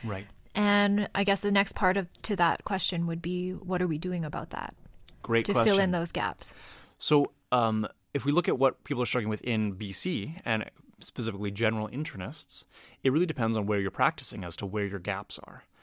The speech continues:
Speaker 1: So if you're going to community, most of the community internists said, "I really needed more critical care,"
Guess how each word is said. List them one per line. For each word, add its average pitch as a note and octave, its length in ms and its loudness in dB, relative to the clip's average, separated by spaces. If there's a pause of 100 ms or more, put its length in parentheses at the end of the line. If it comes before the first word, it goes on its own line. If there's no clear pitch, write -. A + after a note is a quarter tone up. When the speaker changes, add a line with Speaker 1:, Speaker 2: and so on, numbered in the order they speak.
(140)
Speaker 1:
So - 100 -4
if A#2 80 -4
you're A#2+ 80 -4
going D#3+ 280 -2
to C3+ 100 -4
community, A2+ 520 -4
most A#2 440 -4
of - 80 -20
the - 40 -20
community A2+ 320 -2
internists G#2 260 -8
said, F#2+ 260 -6 (200)
"I G#2 100 2
really A#2 340 2
needed G2+ 240 -2
more F#2+ 220 -2
critical F#2 360 -8
care," D#2+ 440 -10